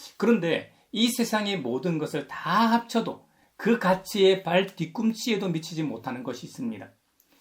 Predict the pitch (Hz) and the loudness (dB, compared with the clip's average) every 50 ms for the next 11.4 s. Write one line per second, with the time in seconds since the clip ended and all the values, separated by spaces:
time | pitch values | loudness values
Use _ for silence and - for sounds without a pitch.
0 | _ _ _ _ _ - - 233 247 202 160 139 139 139 - _ _ _ - - | _ _ _ _ _ -2 2 4 4 6 4 4 2 0 -4 _ _ _ -4 0
1 | 196 233 - - 135 170 214 226 - - - - 240 233 226 214 214 220 208 175 | 2 2 4 4 2 2 2 0 -4 -8 -8 -2 0 0 2 2 0 -2 -2 -4
2 | - - 135 139 151 160 151 139 165 151 117 - - - _ _ _ _ _ _ | -6 -2 0 0 0 0 0 0 0 -2 -2 -2 -8 -16 _ _ _ _ _ _
3 | _ - 226 226 247 269 262 - - - 139 143 156 185 220 226 - - 196 - | _ 0 2 4 4 4 4 2 -2 -2 -2 0 2 2 2 0 0 -2 -4 -4
4 | - 123 131 135 139 139 120 113 110 104 101 113 104 92 92 104 - - _ _ | -4 -6 -4 -2 -2 -2 -2 -4 -6 -8 -8 -10 -10 -8 -10 -10 -10 -12 _ _
5 | _ _ _ _ - - - - 127 117 117 113 120 123 147 165 165 156 151 160 | _ _ _ _ -20 -16 -12 -10 -8 -6 -6 -6 -6 -4 -4 -4 -4 -4 -4 -6
6 | 170 - - - _ _ _ _ _ _ _ _ _ _ _ _ _ _ _ _ | -6 -8 -10 -14 _ _ _ _ _ _ _ _ _ _ _ _ _ _ _ _
7 | _ _ _ _ _ _ _ _ - - - _ - 170 185 190 185 180 180 180 | _ _ _ _ _ _ _ _ -20 -20 -14 _ 2 4 6 8 8 8 8 6
8 | - - 135 147 156 143 151 131 117 120 117 156 143 - - - 135 123 139 139 | 4 2 2 2 2 2 2 0 -2 -4 -6 -6 -6 -6 -6 -6 -4 -2 -2 -2
9 | 156 160 160 - - 170 - 185 170 170 160 143 117 107 - - - 117 120 135 | -2 -2 -4 -6 -8 -8 -6 -4 -2 -2 0 0 -2 -2 -4 -6 -8 -6 -4 -4
10 | 113 110 113 107 110 110 - - 123 117 123 127 127 120 - 117 104 104 104 110 | -4 -4 -4 -4 -4 -4 -6 -6 -6 -6 -6 -6 -8 -10 -10 -8 -8 -6 -8 -8
11 | 104 - - 113 101 95 90 - | -10 -12 -12 -12 -12 -12 -14 -16